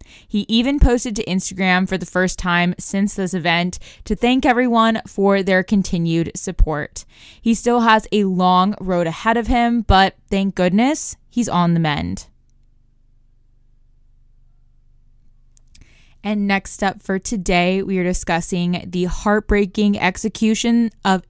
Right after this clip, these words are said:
innocents in Iran continue. So unfortunately, we do have to report that Mohammad Hosseini has been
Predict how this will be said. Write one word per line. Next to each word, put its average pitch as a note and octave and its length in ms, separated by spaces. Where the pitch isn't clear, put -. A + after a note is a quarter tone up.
innocents G3+ 760
in F#3+ 160
Iran E3+ 540
continue. E3+ 720
So B3+ 340
unfortunately, B3+ 840
we A#3 140
do G#3 260
have A3 280
to G#3+ 100
report F3+ 560
that F#3 180
Mohammad F#3+ 760
Hosseini G3+ 760
has F#3 300
been F#3 260